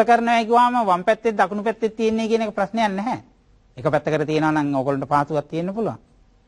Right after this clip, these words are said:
නේ? දූල පුතාලාට පහසු එක පැත්තේ තියනවා නම් නමුත් කොයි විදියට තියුණත් ඒකේ ප්‍රශ්නයක් නැහැ. දැන් ඊළඟට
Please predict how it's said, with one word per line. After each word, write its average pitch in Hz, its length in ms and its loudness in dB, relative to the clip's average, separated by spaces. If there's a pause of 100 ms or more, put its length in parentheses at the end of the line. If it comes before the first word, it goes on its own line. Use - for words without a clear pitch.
(120)
නේ? 190 120 -12 (1500)
දූල 143 220 4
පුතාලාට 156 520 2
පහසු 160 300 0
එක 160 180 -2
පැත්තේ 165 260 0
තියනවා 190 300 2
නම් 156 160 0
නමුත් 151 260 -2 (440)
කොයි 139 260 -2
විදියට 160 300 0
තියුණත් 180 360 0
ඒකේ 175 200 -2
ප්‍රශ්නයක් 180 500 0
නැහැ. 175 180 0
දැන් 135 160 -2 (220)
ඊළඟට 160 460 0